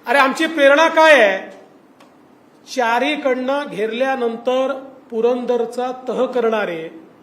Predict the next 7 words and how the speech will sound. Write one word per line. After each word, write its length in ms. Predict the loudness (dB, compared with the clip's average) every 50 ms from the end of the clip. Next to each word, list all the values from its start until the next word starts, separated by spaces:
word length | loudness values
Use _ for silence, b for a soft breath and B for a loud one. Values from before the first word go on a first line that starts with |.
| _ _ _ _ _ _ _ _ _ _ _ _ _ _ _ _ _ _ _ _ _ _ _ _ _ _ _ _ _ _ -10
आणि 220 | -8 -2 2 2 2
नंतर 540 | 2 0 -4 -2 -2 2 2 2 2 2 -2 -6 -12 -18 -20 -20 -20 _ _ _ _ _ _ _ _ _ _ _ _
पुन्हा 300 | -10 -8 -4 -2 0 -2 -2
पूर्ण 360 | -2 -6 -6 -6 -2 -2 -2 -2 -2 -4 -6
ताकदीने 640 | -6 -6 -6 -12 -12 -10 -8 -6 -6 -6 -6 -6 -6
मैदानात 600 | -6 -4 -6 -4 -2 -2 -2 -2 -2 -4 -4 -6
उतरून 340 | -10 -8 -4 -4 -4 -4